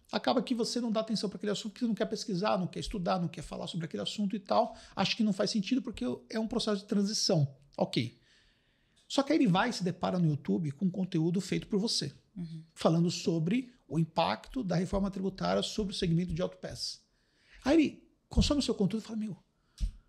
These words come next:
Speaker 1: a Marta fala de um jeito, olha como que ela fala. Meu, meu contador não fala desse jeito, ele nem tá sabendo o que tá acontecendo e tem gente produzindo conteúdo sobre isso."
Speaker 2: Sim.
Speaker 1: Aí ele começa a te seguir.
Speaker 2: Uhum.
Speaker 1: Aí, de repente, ele manda uma mensagem pra você. Aí tem uma área comercial pra atender, dá um suporte, fala.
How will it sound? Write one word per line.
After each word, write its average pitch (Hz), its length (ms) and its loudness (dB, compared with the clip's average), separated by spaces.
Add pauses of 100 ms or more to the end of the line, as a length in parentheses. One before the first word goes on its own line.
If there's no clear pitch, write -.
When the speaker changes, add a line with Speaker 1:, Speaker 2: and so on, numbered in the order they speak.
(100)
Speaker 1:
a - 120 -2
Marta 175 420 4
fala 214 300 -2
de 180 120 4
um 277 120 4
jeito, 156 500 -2
olha 262 120 -8
como - 140 -20
que - 80 0
ela 403 100 2
fala. - 360 -4
Meu, 392 260 2
meu 381 160 -2
contador 381 320 2
não 311 120 2
fala 466 240 -2
desse 480 220 -4
jeito, 233 320 2
ele 196 100 4
nem 311 160 2
tá - 240 -2
sabendo 247 420 2
o 202 40 0
que - 80 -6
tá 180 80 -6
acontecendo 220 420 0
e 277 40 0
tem 302 140 2
gente - 160 -8
produzindo 330 360 2
conteúdo 320 300 -4
sobre 403 220 2
isso." 269 400 0
Speaker 2:
Sim. 151 280 -14 (100)
Speaker 1:
Aí - 80 0
ele 196 60 0
começa 160 240 0
a - 20 -16
te - 60 -14
seguir. 196 340 -2 (200)
Speaker 2:
Uhum. 175 240 -6 (320)
Speaker 1:
Aí, 160 160 2
de 175 80 4
repente, 185 260 0
ele 208 80 0
manda 208 160 -2
uma 208 60 -2
mensagem 240 280 -6
pra 269 100 -6
você. - 460 2 (360)
Aí 160 120 0
tem 208 140 4
uma 180 80 6
área 185 140 2
comercial 254 680 0
pra 254 160 -4
atender, 254 460 -2
dá 180 100 -2
um 196 60 -4
suporte, - 640 -4
fala. 254 480 0